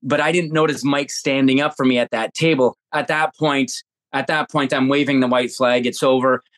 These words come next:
Plus, I kinda liked Mike, and, and I would like Mike to go far and win this whole thing. So,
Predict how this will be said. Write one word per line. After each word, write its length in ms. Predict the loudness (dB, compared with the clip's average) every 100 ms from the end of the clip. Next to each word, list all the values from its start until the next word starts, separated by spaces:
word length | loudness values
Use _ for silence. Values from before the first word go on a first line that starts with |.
| _
Plus, 420 | -4 -2 -2 -6 -8
I 100 | -8
kinda 280 | -4 0 0
liked 400 | 0 -2 -2 -2
Mike, 420 | 0 0 -2 -6 -18 _ _
and, 180 | -6 -4
and 140 | -2 0
I 100 | 0
would 140 | 2
like 260 | 0 0 -2
Mike 340 | -2 -2 -2 -4
to 80 |
go 180 | 0 0
far 360 | 0 0 2 2
and 300 | 2 2 2
win 120 | 2
this 160 | 0 0
whole 200 | -2 -2
thing. 360 | -2 -4 -2
So, 320 | -2 0 0